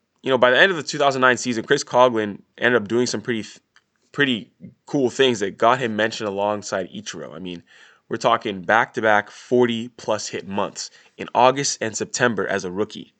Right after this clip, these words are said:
I mean, he had a second half stretch where he hit three seventy-two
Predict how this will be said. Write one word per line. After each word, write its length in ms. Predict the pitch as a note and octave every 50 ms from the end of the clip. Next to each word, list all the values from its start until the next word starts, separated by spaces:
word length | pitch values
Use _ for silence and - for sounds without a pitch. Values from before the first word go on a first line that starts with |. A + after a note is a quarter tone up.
| _ _ _ _ _ _ _ _ _ _
I 80 | - A2
mean, 280 | G#2+ G#2+ G#2+ G2+ - -
he 160 | - B2+ D3+
had 100 | F#3+ F3+
a 60 | C#3
second 320 | B2+ - - D3 C#3 C#3 C3+
half 200 | B2+ A#2 A2+ -
stretch 480 | - - - A#2 B2 B2 - - - _ _ _ _ _
where 120 | - A2+
he 100 | B2+ B2+
hit 240 | B2 B2 A2 - _
three 180 | - A2+ C3 D3+
seventy-two 760 | C#3 - C#3+ C3 B2 A#2 G2 F#2 - - B2 A2+ F#2+ F2+